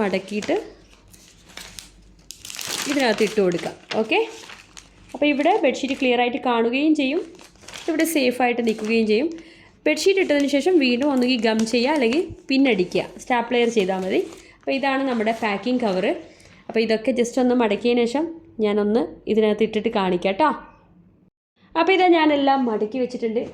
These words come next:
വൺ, ടു, ത്രീ, ഫോർ. ഇതൊക്കെ നമുക്ക് കുറച്ച് വലിയ പാക്കിംഗ് ചെയ്യണം.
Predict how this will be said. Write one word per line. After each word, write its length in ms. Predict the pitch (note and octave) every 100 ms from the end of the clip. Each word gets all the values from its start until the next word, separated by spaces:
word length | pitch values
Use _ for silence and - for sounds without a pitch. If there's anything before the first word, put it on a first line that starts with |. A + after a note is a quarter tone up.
| G3+
വൺ, 180 | G3+ A#3+ D#4 - - - _ - - -
ടു, 140 | - G#3+ A#3 D#4 - - - - - - -
ത്രീ, 160 | A3 C4+ -
ഫോർ. 160 | B3+ G#3 B3+
ഇതൊക്കെ 200 | C4+ D4
നമുക്ക് 200 | C#4+ B3+ C4+
കുറച്ച് 240 | C4 - A#3+
വലിയ 200 | A3 A#3+ C4
പാക്കിംഗ് 420 | A3 G#3+ G#3+ A#3+ C4
ചെയ്യണം. 320 | - G#3 F#3